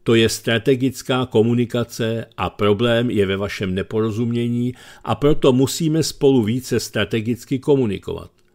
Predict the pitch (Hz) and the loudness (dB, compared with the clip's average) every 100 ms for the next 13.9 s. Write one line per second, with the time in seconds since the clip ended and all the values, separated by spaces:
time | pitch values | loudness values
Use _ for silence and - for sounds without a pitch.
0 | _ _ _ _ _ - 104 - 120 - | _ _ _ _ _ -6 -4 0 0 2
1 | 120 - 127 131 131 143 135 - 101 107 | -2 -2 0 2 2 2 0 -2 -4 -4
2 | 101 107 92 95 - 92 120 - - 113 | -4 -4 -4 -6 -6 -6 -6 -12 -2 0
3 | 107 87 107 117 120 123 127 131 131 120 | 0 -2 -4 -2 -2 0 -2 -2 -4 -6
4 | - 117 101 85 - 98 - 120 107 101 | -6 -6 -6 -8 -6 -6 -2 -4 -4 -6
5 | - - 98 101 104 123 - _ - 101 | -6 -4 -2 -2 -6 -8 -12 _ -6 -2
6 | 98 - 110 101 104 107 - - - - | -2 -2 -4 -2 -2 -4 -6 -8 -8 -12
7 | - _ _ _ _ _ _ - 107 127 | -16 _ _ _ _ _ _ -6 0 -2
8 | - 135 156 123 104 107 117 110 104 107 | 0 0 2 0 0 0 0 -2 0 -2
9 | 95 - 98 - 104 101 113 117 - 98 | -4 -6 -6 -2 -2 0 -2 -4 -4 0
10 | 95 92 98 113 110 - 87 92 92 - | 0 0 -2 -2 -2 -4 -4 -2 -4 -6
11 | 131 123 - 87 82 101 104 110 107 - | -6 -6 -6 -6 -2 0 0 0 -2 -2
12 | 139 110 101 - 107 117 123 135 113 113 | -2 -2 -2 -2 -2 -2 0 0 0 -2
13 | - 131 123 127 - 101 - - | -4 -4 -2 -2 -2 -8 -10 -12